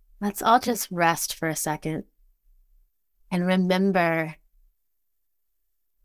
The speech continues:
that the less we do, the more we have, the less we think, the more we get to experience. And everything we want is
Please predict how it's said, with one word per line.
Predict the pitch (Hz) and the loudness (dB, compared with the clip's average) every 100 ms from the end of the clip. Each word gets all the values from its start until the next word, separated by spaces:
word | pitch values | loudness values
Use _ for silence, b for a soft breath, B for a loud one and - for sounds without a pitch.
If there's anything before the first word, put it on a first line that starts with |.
| - | -6
that | 180 - | -6 -2
the | 180 175 | -2 0
less | 175 180 202 - | 2 2 2 -4
we | 196 202 | -2 0
do, | 180 160 180 165 160 156 _ _ _ _ _ _ _ _ _ _ | 0 -2 0 0 -2 -8 _ _ _ _ _ _ _ _ _ _
the | - 175 | -6 -4
more | 180 180 175 | 0 0 0
we | 175 | -2
have, | 156 175 165 160 156 - - _ _ _ _ _ _ _ | -2 -2 -2 -2 -4 -8 -16 _ _ _ _ _ _ _
the | - 175 | -6 0
less | 180 175 - 190 | 2 2 -2 -4
we | 170 | -4
think, | - 196 196 - - - _ _ _ _ _ _ _ - | 0 2 2 0 -10 -18 _ _ _ _ _ _ _ -6
the | 170 | -4
more | 175 170 170 | 0 0 0
we | 170 | -2
get | 151 156 | -4 -2
to | - 160 | -2 -2
experience. | - - - 160 156 160 156 - - - _ _ _ _ _ _ _ | -2 -4 -4 -2 -2 -4 -6 -8 -12 -12 _ _ _ _ _ _ _
And | - 190 - | -4 -4 -2
everything | - 196 190 202 202 - 196 185 | 2 2 4 2 0 0 0 0
we | 185 | -2
want | 175 170 165 160 - - b b | 0 0 0 -2 -6 -10 b b
is | - 185 175 | -4 -4 -4